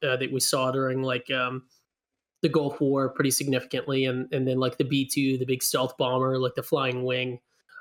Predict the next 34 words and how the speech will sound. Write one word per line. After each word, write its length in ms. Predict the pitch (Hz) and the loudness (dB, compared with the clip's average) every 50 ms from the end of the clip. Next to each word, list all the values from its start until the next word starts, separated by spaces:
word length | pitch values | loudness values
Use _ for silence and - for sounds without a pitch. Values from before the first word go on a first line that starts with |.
| - - - | -10 0 2
Um, 680 | 147 143 143 139 139 135 135 135 135 131 135 - - _ _ _ _ _ _ _ _ _ _ _ _ - | 4 4 4 4 2 2 2 2 2 0 -2 -6 -14 _ _ _ _ _ _ _ _ _ _ _ _ -6
those 240 | - 156 175 175 165 | 0 2 2 2 2
designs 440 | 151 185 175 160 170 185 202 190 170 | 2 2 2 2 2 2 2 2 2
are 60 | 170 | 2
not, 340 | 165 160 151 160 147 - 151 | 2 2 2 2 0 0 0
they 80 | 156 156 | 0 2
don't 180 | 175 185 165 | 2 2 2
necessarily 540 | 170 160 - - 160 - 185 165 151 147 143 | 0 0 0 0 0 0 2 2 2 2 2
make 360 | 139 139 139 139 135 - - | 2 2 0 0 -2 -6 -12
great 540 | 147 143 135 135 131 131 131 131 - - - _ - 147 | -8 -2 0 0 2 2 0 -2 -4 -8 -8 _ -2 0
airplanes. 840 | 135 139 143 143 - 165 156 156 165 170 180 185 180 - - - _ _ _ _ _ _ _ _ _ _ - | 0 0 0 2 0 0 2 2 2 2 0 0 -2 -4 -6 -8 _ _ _ _ _ _ _ _ _ _ -4
So 260 | - - - 151 147 | -2 0 2 2 4
when 140 | 143 151 151 | 4 4 2
you 80 | 151 156 | 2 2
look 180 | 175 165 165 | 2 2 0
at, 80 | - 170 | 2 2
like, 160 | 170 156 - | 2 0 2
the 180 | 151 156 156 147 | 2 0 2 2
F 160 | 143 147 - | 0 0 0
thirty-five, 760 | 175 165 151 147 147 - 151 143 139 139 139 139 135 131 - - _ - | 0 2 2 0 0 0 0 2 2 2 2 2 0 0 -2 -6 _ 0
uh, 160 | 156 143 139 131 | 0 2 2 2
and 100 | 131 135 | 2 2
the 100 | 139 143 | 2 0
F 140 | 127 - - | 0 -4 -2
twenty-two 680 | - 156 139 131 123 - - 135 135 135 131 131 127 | 0 0 0 0 -2 0 0 2 2 4 2 2 2
that 140 | 139 131 135 | 2 2 2
have 160 | 139 135 131 | 0 0 0
sort 200 | - 151 143 143 | 0 0 0 2
of 60 | 135 | 2
this 120 | 139 127 | 0 -2
diamond 800 | - 147 131 131 127 123 135 135 135 139 135 135 135 139 135 127 | -2 -4 0 0 2 2 2 2 2 2 2 2 2 2 2 2
shape 400 | - - 139 131 135 131 - - | 0 0 2 0 0 -2 -4 -2
to 100 | - 156 | -2 0
them, 400 | 143 143 143 143 135 139 139 | 2 2 2 2 2 0 0